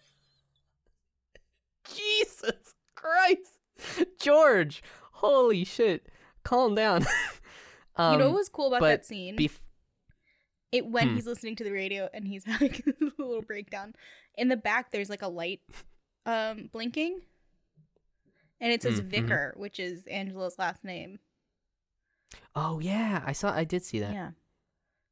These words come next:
Speaker 2: That's a fun
Speaker 1: Yeah.
Speaker 2: detail.
Speaker 1: But, so, before that moment, before <laughs> that crazy twist, um, I was like, "Oh, okay, I, I know what's gonna happen." They're gonna be, you know, sh-,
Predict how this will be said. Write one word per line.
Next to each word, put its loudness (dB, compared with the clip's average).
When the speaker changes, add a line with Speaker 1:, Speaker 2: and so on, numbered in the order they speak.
Speaker 2:
That's -6
a -2
fun -4
Speaker 1:
Yeah. 0
Speaker 2:
detail. -10
Speaker 1:
But, 0
so, -2
before 0
that 2
moment, -4
before 0
<laughs> -2
that 0
crazy -4
twist, -4
um, 0
I 2
was 0
like, 2
"Oh, 4
okay, -2
I, 0
I 0
know 0
what's -4
gonna -6
happen." -10
They're 2
gonna 0
be, -2
you -2
know, 0
sh-, -8